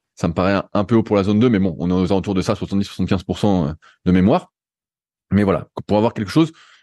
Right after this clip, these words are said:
de plus juste. Ensuite, je répète ce que j'ai dit, mais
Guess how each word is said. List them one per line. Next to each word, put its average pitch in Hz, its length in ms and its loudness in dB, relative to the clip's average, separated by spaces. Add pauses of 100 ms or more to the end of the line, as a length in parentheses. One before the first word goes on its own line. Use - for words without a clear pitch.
(120)
de 110 80 2
plus 131 180 -2
juste. 101 280 -6 (440)
Ensuite, 180 500 -2 (280)
je 90 160 -8
répète 95 220 -2
ce - 40 -18
que 98 80 -2
j'ai 98 120 2
dit, 165 100 2
mais 113 240 0